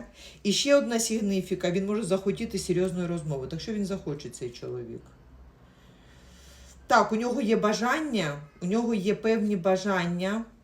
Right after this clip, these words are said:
стосовно вас. Так, маг. І по магу, дівчата, він каже, що якщо я захочу, я досягну всього. І маг справді такий, дівчата. Тому,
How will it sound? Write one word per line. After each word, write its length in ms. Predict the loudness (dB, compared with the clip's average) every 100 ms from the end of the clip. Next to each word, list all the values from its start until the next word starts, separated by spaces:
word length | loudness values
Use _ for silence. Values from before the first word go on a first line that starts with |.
| _ _ _ -20
стосовно 680 | -6 -4 0 2 2 2 0
вас. 360 | 2 0 -2
Так, 380 | -2 2 2 0
маг. 420 | 2 2 0 -6 -4
І 80 | -4
по 200 | 2 0
магу, 320 | 2 0 0
дівчата, 960 | -2 -2 0 2 0 0 -2 0 -2 0
він 140 | -2
каже, 320 | 2 0 0 -4
що 160 | 0
якщо 240 | -2 2 2
я 120 | 4
захочу, 800 | 0 0 -4 -4 -4 -4 -4 -10 -14 -14 0
я 100 | 2
досягну 580 | 4 4 4 2 2 -4
всього. 520 | -4 -4 -2 -2 -4 -2
І 80 |
маг 280 | 0 0 -2
справді 460 | -4 0 2 0 -4
такий, 360 | -6 -6 -4
дівчата. 720 | -6 -8 -8 -6 -6 -8 -12 -12 -18 -20 -4
Тому, 540 | 6 6 6 0 0